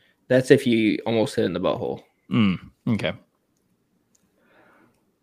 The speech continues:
Speaker 2: I think, I think deer duck most times.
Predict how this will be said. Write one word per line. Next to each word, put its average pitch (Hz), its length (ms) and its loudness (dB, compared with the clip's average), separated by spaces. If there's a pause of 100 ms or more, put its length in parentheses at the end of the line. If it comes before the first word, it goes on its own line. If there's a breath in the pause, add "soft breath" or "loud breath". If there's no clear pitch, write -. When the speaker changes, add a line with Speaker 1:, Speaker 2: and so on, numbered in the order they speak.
(320)
Speaker 2:
I 123 100 10
think, 127 320 8
I 113 120 8
think 110 220 6
deer 98 420 2 (460)
duck 90 400 0 (680)
most 101 420 0
times. 82 380 -4